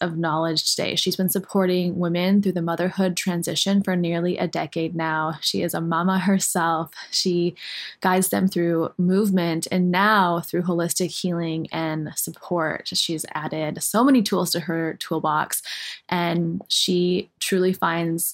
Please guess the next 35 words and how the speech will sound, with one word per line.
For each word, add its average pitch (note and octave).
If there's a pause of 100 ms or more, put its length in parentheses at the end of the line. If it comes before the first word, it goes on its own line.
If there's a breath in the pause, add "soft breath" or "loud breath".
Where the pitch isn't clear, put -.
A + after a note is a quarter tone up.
so -
much F3
passion G#3
and F3
purpose -
in F3+
guiding F3 (380 loud breath)
women G3
to G#3
trust F3
their -
innate E3+
wisdom, E3+
to E3
tune G3
into F#3+
their E3+
bodies F3
and D#3
their D3+
cycles F#3
as E3
guides, F#3+ (380 loud breath)
to G#3
help G3+ (100)
people G3
heal F#3
from F#3
past -
trauma, E3+
and F3 (240 loud breath)
to A#3+
continue A#3+
to G#3
honor F#3